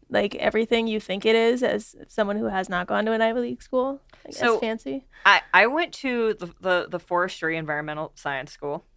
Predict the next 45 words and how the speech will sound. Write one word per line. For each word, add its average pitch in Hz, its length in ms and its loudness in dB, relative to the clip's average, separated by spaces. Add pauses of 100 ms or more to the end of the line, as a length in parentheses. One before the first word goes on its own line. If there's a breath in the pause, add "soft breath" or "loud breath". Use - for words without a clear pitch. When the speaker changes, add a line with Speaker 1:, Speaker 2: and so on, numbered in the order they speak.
(140)
Speaker 2:
um, 156 260 0
which 160 140 -8
is 170 80 -6
kind 170 200 -10
of 180 120 -12
like 214 160 -10
the 269 60 -8
hippie - 360 -6
school. 160 460 -4 (480 soft breath)
Uh, 160 280 6
everyone 180 360 -2
wore 208 120 -4
chacos, 175 920 2 (340)
and, 160 500 -2
uh, 151 360 0 (220)
I 151 80 -4
had 160 200 -4 (160)
dreadlocks 151 640 -2
when 160 160 -6
I 151 80 -4
went 156 180 -4
there, 147 320 0 (420 loud breath)
um, 160 420 2 (100)
and, 160 540 0 (100)
uh, 147 360 2 (160)
wore 156 420 -4 (340)
hippie 160 300 -4
pants 151 400 -6
all 151 120 -2
day. 139 260 -2 (260 soft breath)
So 196 480 6 (760)
I 233 80 8
would 302 140 2
say 330 120 0
my 285 140 4
experience 254 400 -4
maybe 233 220 -4
is 214 120 2
not 196 200 -4
the 196 60 -8
typical 190 360 -8
Ivy 170 200 2
<laughs> - 80 2
League - 260 2
experience. 190 680 4